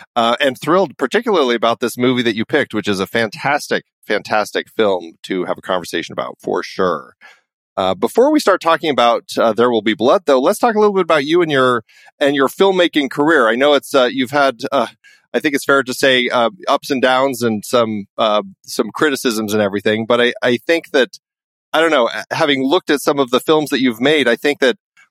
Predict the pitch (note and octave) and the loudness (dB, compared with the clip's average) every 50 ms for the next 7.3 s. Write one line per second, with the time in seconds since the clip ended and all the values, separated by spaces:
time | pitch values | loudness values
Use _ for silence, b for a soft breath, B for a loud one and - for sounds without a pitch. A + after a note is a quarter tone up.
0 | _ _ _ _ - A#2+ A#2+ A2 A#2+ A2+ G#2+ A#2 B2+ C#3 B2 C3+ D3 C#3 C3+ C3+ | _ _ _ _ 0 0 2 2 0 0 2 2 2 2 2 2 2 2 4 4
1 | B2+ B2 - - - C3+ B2+ B2 A#2+ A#2+ A#2 A2+ A2 G#2 - _ _ _ _ - | 2 0 -2 -4 -2 0 2 2 2 0 0 -2 -4 -6 -12 _ _ _ _ -2
2 | A2 G#2+ G#2+ G#2+ G#2 G2+ G#2+ A2+ B2 C#3 C#3+ - C#3 B2 A2+ G#2+ G#2+ A#2+ B2+ A#2+ | -2 0 0 0 0 -2 0 2 2 2 2 2 0 0 0 2 2 2 0 0
3 | - B2+ A2 A2 G#2 - - A#2 A2 G#2 G#2 G2+ G2 F#2+ - - A2 G#2+ A2 G#2+ | -2 -6 -6 -6 -6 -4 0 2 2 2 2 0 -2 -4 -2 0 0 0 0 -2
4 | G2 G2 - - G#2+ G2+ G2+ F#2+ G2 F#2 - - G#2+ G2+ G2 F#2 F#2+ F#2 F#2 - | -6 -8 -4 -2 0 0 0 -2 -4 -4 -2 -2 -2 -2 -2 -2 -4 -4 -4 -2
5 | - A2+ G#2+ G2+ G2 F#2+ F2+ - - G2 F#2+ F#2+ F#2+ F#2 F2+ F#2 F#2 F2+ _ A2 | 0 0 0 0 -2 -6 -6 -2 -2 -2 -2 -2 -2 -2 -2 -2 -4 -4 _ -8
6 | G#2+ - - G2 F#2 C#2+ G2+ G#2 G#2 G2 - - G#2 F#2+ F#2+ - A2+ A#2 C3+ A#2+ | -6 -4 -4 -2 0 0 0 0 -2 -4 -4 -6 -6 -6 -4 -4 -2 -2 -2 -4
7 | - - C#2 - - | -6 -8 -8 -8 -8